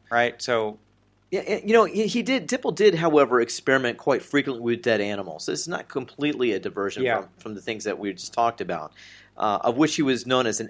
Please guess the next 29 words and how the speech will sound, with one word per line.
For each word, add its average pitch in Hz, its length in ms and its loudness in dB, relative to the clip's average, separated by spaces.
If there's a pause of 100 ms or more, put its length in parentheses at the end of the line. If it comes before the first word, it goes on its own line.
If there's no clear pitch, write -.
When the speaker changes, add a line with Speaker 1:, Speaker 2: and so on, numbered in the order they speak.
Speaker 2:
avid 117 340 4
dissector. 104 760 -2 (340)
In 131 160 -2
his 139 300 0
dissertation, 135 800 0
Maladies 120 440 4
and 104 80 -6
Remedies 107 440 0
of 101 60 -6
the 101 100 -2
Life 110 440 2
of 104 220 -2
the 95 80 -10
Flesh, 120 640 0
Dipple 139 400 2 (300)
claims 190 420 0
that 123 220 0
to 127 120 0
have 113 200 2
discovered 113 500 -2
both 139 260 4
the 131 100 2
elixir 113 360 2
of 123 100 -2
life 107 380 -2 (320)
and 170 220 2
the 175 60 4
means 139 320 -2
to 131 140 -2